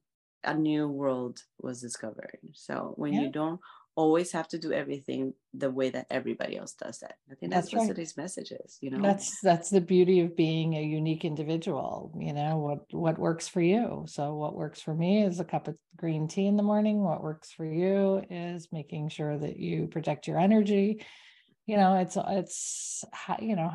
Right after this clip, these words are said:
Speaker 2: it's, it's how we do what we do to be the best version of ourselves right now. And that's
Speaker 1: And
Speaker 2: what we're interested in.
Speaker 1: And when we're our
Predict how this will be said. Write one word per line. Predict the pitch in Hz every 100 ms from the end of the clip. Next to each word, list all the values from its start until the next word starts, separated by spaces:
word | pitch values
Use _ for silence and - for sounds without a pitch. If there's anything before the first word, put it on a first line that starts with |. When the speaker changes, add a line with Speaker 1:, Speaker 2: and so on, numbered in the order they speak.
| 196
Speaker 2:
it's, | 190 - - -
it's | 190 -
how | - - 190
we | 196 190 180 165 -
do | 185 196 190 202 196
what | 185 180 156
we | 185 165
do | 165 214 240 190 175 170 196 - _ _ _ _ _ _ -
to |
be | 190 190
the | 175
best | 170 170
version | 190 180 165
of | 175
ourselves | 165 165 165 151 -
right | 147 -
now. | - - 156 _ _ 226
And | 214 190
that's | 196 190
Speaker 1:
And | 180
Speaker 2:
what | 170 -
we're | 214
interested | 220 202 220 - 147
in. | 143 156 - _ _ _ 190
Speaker 1:
And | 196
when | 190
we're | 190 175 -
our | - 165